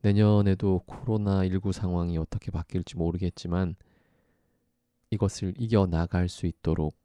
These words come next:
제가 녹음을 많이 해서 여러분들의 어떤 감성 건강에, 마음 건강에 조금이라도 보탬이 되도록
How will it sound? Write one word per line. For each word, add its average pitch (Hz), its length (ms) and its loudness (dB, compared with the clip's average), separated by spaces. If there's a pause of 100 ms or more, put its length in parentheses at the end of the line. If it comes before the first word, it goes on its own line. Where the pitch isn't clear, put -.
(840)
제가 82 380 -4
녹음을 92 520 0
많이 82 300 -6
해서 82 460 -8 (1120)
여러분들의 87 960 -2 (220)
어떤 - 500 -10 (140)
감성 87 560 -4
건강에, 82 640 -6 (1000)
마음 87 360 0
건강에 85 580 -4
조금이라도 107 640 -8
보탬이 - 420 -6
되도록 90 500 -6